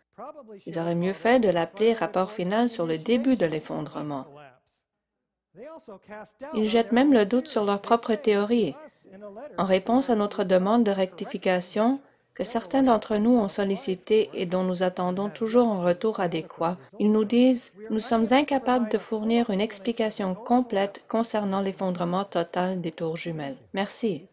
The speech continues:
on est bien d'accord. Avons-nous la confirmation des experts ? Voici Van Romero. C'est trop méthodique pour être le résultat fortuit de la collision des avions avec les structures,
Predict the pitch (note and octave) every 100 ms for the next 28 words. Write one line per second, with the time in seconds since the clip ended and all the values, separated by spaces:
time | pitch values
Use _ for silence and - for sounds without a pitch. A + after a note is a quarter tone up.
0 | - D#3+ D#3 D3+ D#3 G3 G#3+ D#3 - _
1 | D#3 A#3 A#3+ G3+ G3+ G#3+ B3+ C#4+ C4 A3+
2 | A3+ G#3+ G3+ G3 A#3+ A#3 G#3+ F#3+ - -
3 | G#3 A#3+ C#4 - - F#3+ A3 A3 C4 A3+
4 | A3 G3+ F#3 F3 D#3 C#3+ - _ _ -
5 | - - D4 D4+ C#4+ A#3 B3 C4 - G#3
6 | G#3 G#3 G3+ G3 G3+ G3 F#3 A3+ A#3 -
7 | F#3+ - - G#3+ G3+ F#3 F3+ F3+ F3 F3+
8 | F3 G#3+ G#3 F3+ F3 E3+ G3 F#3 F3 F3+
9 | F3+ - F3 - - F#3+ G3+